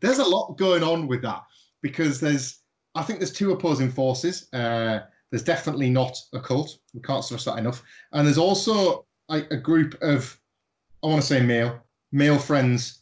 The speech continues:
pressuring another male friend to go and hit on a woman. It just happens that in this case, it's an old lady waiting for a friend Doris who was exploded. But there are both, because, especially because the setting of a bar,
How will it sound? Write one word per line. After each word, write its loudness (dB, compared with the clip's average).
pressuring 0
another 2
male 0
friend -2
to 0
go 2
and 0
hit 0
on 0
a 0
woman. 2
It -2
just -2
happens -2
that -4
in -2
this -2
case, -2
it's -6
an 2
old 2
lady 4
waiting 2
for -4
a -4
friend -2
Doris 0
who -2
was -2
exploded. -2
But 2
there 4
are 4
both, 2
because, 0
especially -2
because -2
the -10
setting 0
of 2
a 2
bar, 0